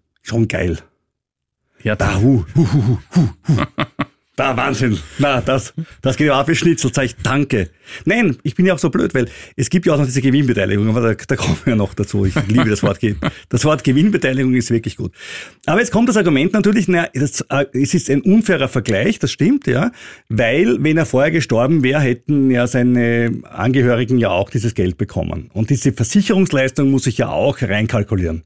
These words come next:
Speaker 1: Sag ich, ja, das muss man. Und das sind, wie gesagt, äh, Beispiel, jetzt einfach bei Durchblick A T ausrechnen lassen, äh,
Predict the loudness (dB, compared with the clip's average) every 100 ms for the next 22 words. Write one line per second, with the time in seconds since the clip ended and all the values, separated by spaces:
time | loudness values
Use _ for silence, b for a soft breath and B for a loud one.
0 | _ -6 -4 -4 -6 -2 0 2 0 -2
1 | _ -10 -2 0 0 0 0 -2 b b
2 | b b b -4 -2 2 0 2 0 0
3 | 0 0 -2 -4 -2 0 2 0 -2 -2
4 | -2 0 2 2 0 B B B B -2
5 | -2 0 0 0 0 0 0 0 0 0
6 | 0 0 0 0 0 0 2 2 2 2
7 | 0 0 0 0 0